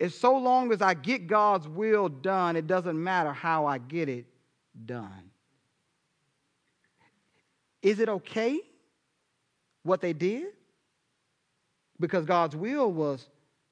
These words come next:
done. No, I would say they were culpable for their choices. Speaking solely from a human perspective of how we encounter life, uh, we, we would say probably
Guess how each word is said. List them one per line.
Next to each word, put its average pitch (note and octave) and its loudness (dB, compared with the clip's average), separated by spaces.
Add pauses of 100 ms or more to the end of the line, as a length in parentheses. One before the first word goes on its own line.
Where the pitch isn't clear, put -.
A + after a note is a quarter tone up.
(120)
done. C#3 -10 (1400)
No, G#3+ 2
I F3 4
would D3+ -4
say F3 -2
they E3+ -2
were D3+ 0
culpable G3+ 0
for F3+ 0
their D3 -2
choices. C#3 -6 (160)
Speaking B3+ 2
solely C4+ 2
from A3 0
a G3+ 2
human G#3+ 2
perspective F#3+ -2
of D#3+ -4
how F#3 4
we F#3+ -2
encounter F3+ 2
life, D#3 0 (480)
uh, G#3+ 4
we, A#3+ 0
we C#4 6
would B3+ 0
say B3+ 4
probably A3 2